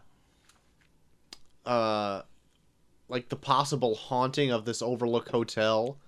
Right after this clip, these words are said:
<laughs> was a, a tad on the nose, even, like, when the guy's, like, showing him the tours, like,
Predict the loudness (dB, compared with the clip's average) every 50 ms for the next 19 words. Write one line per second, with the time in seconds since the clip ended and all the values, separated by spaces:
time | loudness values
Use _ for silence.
0 | -20 _ _ -20 -20 -20 _ -20 -20 -20 -20 -20 _ _ _ _ -20 -20 -20 _
1 | -6 -4 -2 0 0 0 -2 -2 0 4 6 6 6 8 8 8 8 6 4 -2
2 | -12 -20 -20 -20 -6 -4 -4 -4 -2 -4 0 2 4 6 6 6 6 6 6 4
3 | 4 4 4 4 6 6 6 6 4 4 2 2 0 2 2 2 4 4 4 4
4 | 4 2 2 2 4 4 6 6 6 6 4 2 0 0 0 0 2 2 2 2
5 | 2 0 -2 -4 -2 -2 0 0 0 0 0 0 0 -2 -2